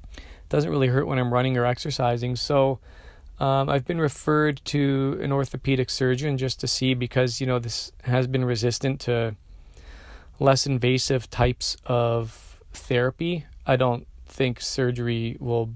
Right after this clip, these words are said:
will be an option, but I'd definitely like to get the opinion, um, of that doctor and see what he says, because, you know, I've never really had a tear like this before, so we'll see how that goes. I don't know if that's playing into my,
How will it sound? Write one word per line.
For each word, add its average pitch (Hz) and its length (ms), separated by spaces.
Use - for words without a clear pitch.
will 127 100
be 123 160
an 117 80
option, 120 460
but 117 100
I'd 120 140
definitely 127 360
like 120 200
to 120 120
get 120 220
the 123 100
opinion, 117 500
um, 110 520
of 127 120
that 120 160
doctor 117 340
and 117 100
see 127 140
what 123 120
he 127 120
says, 120 380
because, 123 440
you 131 60
know, 123 140
I've 123 100
never 127 180
really 123 220
had 120 160
a 117 60
tear 123 240
like 120 180
this 123 160
before, 131 400
so 127 320
we'll 190 80
see 214 140
how 202 80
that 160 160
goes. 135 240
I 214 100
don't 220 120
know 160 100
if 151 80
that's 143 180
playing 143 400
into 135 300
my, 123 400